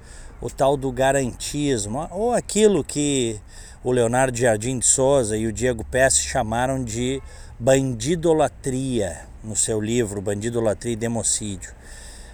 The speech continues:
Ou seja, sempre se olha o criminoso, mais do que as vítimas, né? E aí o que acontece é que a gente acaba tendo essas distorções. Isso é uma distorção, isso é uma coisa que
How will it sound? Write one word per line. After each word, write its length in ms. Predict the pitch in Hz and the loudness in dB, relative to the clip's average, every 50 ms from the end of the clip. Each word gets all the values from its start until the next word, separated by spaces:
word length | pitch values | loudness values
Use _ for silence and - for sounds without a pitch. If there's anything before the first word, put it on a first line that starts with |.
| - - | -8 -4
Ou 80 | - 127 | 0 0
seja, 420 | - 160 160 139 147 151 - - - - - - - - - - - - - - - - - - | 2 2 2 2 2 2 0 0 -6 -14 -14 -14 -14 -14 -14 -14 -14 -14 -16 -16 -18 -16 -2 4
sempre 640 | - - - - 220 233 269 269 - - 240 220 | 6 6 8 8 8 8 8 6 4 2 2 4
se 280 | - - - - - 180 | 6 6 6 6 4 6
olha 600 | 160 147 147 160 175 185 190 196 214 220 226 226 - - - - - - - - - - - - - - - | 6 6 6 6 4 4 4 2 2 2 0 -4 -10 -16 -18 -20 -20 -20 -20 -20 -20 -20 -20 -18 -18 -6 -4
o 80 | 170 | -4
criminoso, 720 | 156 - 202 208 220 208 190 190 196 185 156 110 104 95 - - - - | 2 4 4 4 6 6 6 4 4 4 2 0 -4 -8 -12 -14 -12 -6
mais 520 | 156 151 170 185 180 180 202 220 220 190 190 | -2 0 4 6 6 6 6 6 4 2 0
do 80 | 208 | -2
que 100 | 196 233 | 0 2
as 100 | 220 180 | 2 2
vítimas, 600 | 147 156 190 180 - 139 101 78 - - - - - - - - - - - - - - - | 0 -2 -4 -4 -6 -10 -10 -12 -12 -14 -14 -14 -14 -14 -16 -16 -14 -14 -14 -16 -16 -10 -4
né? 340 | 123 131 147 160 170 180 175 | 0 4 4 4 4 4 2
E 120 | 160 170 196 | 4 6 6
aí 200 | 214 214 220 233 | 6 6 4 4
o 40 | - | 6
que 80 | - | 6
acontece 600 | 247 233 - 247 240 226 - - 185 190 180 - 214 | 6 6 6 4 4 4 6 6 6 6 6 4 2
é 40 | |
que 100 | 196 - | 2 2
a 60 | 202 180 | 2 2
gente 240 | 175 196 185 - 202 | 2 0 2 2 2
acaba 360 | 185 - - 175 170 190 180 | 2 4 4 4 6 4 2
tendo 300 | - - 160 156 156 175 | 4 4 2 2 4 4
essas 320 | 165 - - 180 170 147 | 4 4 4 2 0 -2
distorções. 680 | 147 160 170 - - - 214 208 - - 196 202 180 135 | -2 -2 -2 -2 0 0 0 2 2 2 2 2 2 4
Isso 160 | - - - 185 | 4 6 6 6
é 20 | |
uma 160 | 196 220 233 | 6 4 4
distorção, 800 | 185 - - - - 254 226 - - - - 202 226 226 151 - - - - - - - - - | 6 6 6 6 6 4 6 8 8 8 8 6 4 2 -2 -4 -8 -14 -14 -14 -14 -16 -12 -6
isso 120 | - - | 0 2
é 40 | 160 | 2
uma 100 | 170 165 | 2 2
coisa 320 | - - 185 190 196 214 | 2 2 2 2 2 0
que 380 | 208 - 233 233 208 165 120 | -2 0 0 2 2 2 0